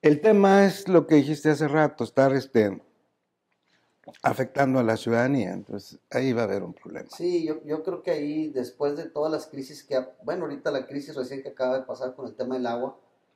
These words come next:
Speaker 2: yo creo que ahí, eh, el, el gobernador, lejos de todo, sabemos que le, le está careciendo tanto de buenos asesores,
Speaker 1: Sí,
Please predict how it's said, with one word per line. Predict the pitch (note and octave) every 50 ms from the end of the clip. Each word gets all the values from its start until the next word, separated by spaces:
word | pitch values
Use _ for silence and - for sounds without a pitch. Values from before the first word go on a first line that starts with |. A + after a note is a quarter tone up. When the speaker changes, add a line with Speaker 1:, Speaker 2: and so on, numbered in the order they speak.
| _ _ _ _ -
Speaker 2:
yo | - A#2 A#2
creo | - C#3+ C#3+ C3 -
que | C#3+
ahí, | C3+ C3 B2+ B2+ B2+ C3 C3+ C3+ C3 B2 - - - -
eh, | A2 A2 A2 A2+ G#2+ G#2 G2 E2 - - - A2+ A2+ A2+ A2+ A#2 A2
el, | A2 G#2+ -
el | - A2 A2+ A2+
gobernador, | A2+ A#2 A2+ A2 A2 A2+ A2+ B2 D3+ D3+ - - _ _ _ _ _ _ _ _ _
lejos | A#2 A#2+ B2 B2+ C#3+ E3+ E3+ - F#3+ F#3 D#3
de | D3+ C#3+
todo, | - - D3 D#3+ E3+ E3+ F3 F3 F3 - _ _ _ _ _ _ _ _ _ _ _ _ _ _ - - - _
sabemos | - - C3 A#2+ A#2+ B2+ C3 D#3 D#3+ - -
que | - D#3 D3 C3+ B2+ A#2+ G#2+ G#2+
le, | A#2 A#2+ A#2+ A#2 - - - G#2+ G2
le | F#2 F2+
está | - - G#2+ - -
careciendo | D#3 D#3 C#3 B2+ - C#3 C#3+ D3 D3+ D#3 C#3+
tanto | - _ - B2+ B2 B2 - B2 A#2+
de | A#2+ A#2
buenos | A2+ A#2 C3+ - G3 F#3+
asesores, | E3 C#3 C3+ B2 B2 C3 D#3+ G#3 G3+ - - - _ -
Speaker 1:
Sí, | - G#2 - -